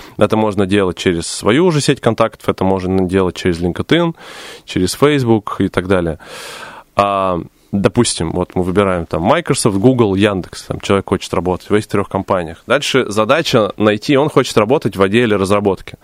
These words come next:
Задача найти человека в отделе разработки в этих трех компаниях, который уже там работает. А, вот через те, те способы, которые я упомянул. Дальше задача с этим человеком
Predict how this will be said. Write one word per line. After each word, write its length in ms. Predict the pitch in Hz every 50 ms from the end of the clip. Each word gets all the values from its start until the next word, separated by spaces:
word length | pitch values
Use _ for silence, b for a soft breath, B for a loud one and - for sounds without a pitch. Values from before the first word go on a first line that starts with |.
| B B B B B B B B B
Задача 360 | - 107 107 135 160 - - 117
найти 300 | 113 113 107 - 120 -
человека 460 | - - 95 110 151 185 90 - 113
в 80 | 95
отделе 300 | 95 92 95 120 117 110 101
разработки 580 | 92 92 87 101 104 123 160 202 202 - -
в 120 | 113 90 101
этих 220 | 123 135 - -
трех 200 | - 113 117 113
компаниях, 440 | - - 95 90 - 98 90 85 82
который 260 | - 92 - 120 117
уже 200 | 117 110 120 123
там 160 | - 110 101
работает. 560 | 98 98 98 95 98 92 - - 76 - _ - _ _ _ B B B B B B B B B B B B B _ -
А, 640 | - 101 101 101 98 98 95 95 92 92 87 82 - - _ _
вот 240 | - 95 98 95 -
через 400 | - - 110 98 90 - - - _
те, 260 | - - 101 95 92 90
те 140 | - 110
способы, 400 | 104 - - 175 180 - 123 107 -
которые 380 | - 95 - 110 107 104 104
я 100 | 101 98
упомянул. 480 | 98 92 - 95 98 98 98 90 80 - _ _ _ _ _ _ _ _ _ _ _ _ _ _ - - - -
Дальше 500 | 107 110 123 135 151 - - - 113 98
задача 420 | 90 98 95 101 110 117 - 107
с 60 | - -
этим 200 | 110 87 101 95
человеком 600 | - - 104 135 156 - 139 117 107 98 -